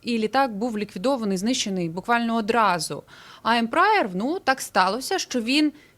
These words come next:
зміг долетіти до Актау.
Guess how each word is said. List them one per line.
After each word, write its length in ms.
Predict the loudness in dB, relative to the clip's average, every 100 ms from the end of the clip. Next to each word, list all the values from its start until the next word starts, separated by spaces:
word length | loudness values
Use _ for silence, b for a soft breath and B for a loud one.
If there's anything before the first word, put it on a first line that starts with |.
| -6
зміг 540 | -2 0 2 2 0 -2
долетіти 880 | -6 -4 -4 -4 -2 -2 -2 -6 -8 -6
до 200 | 0 0
Актау. 540 | 0 -4 -6 -6 -8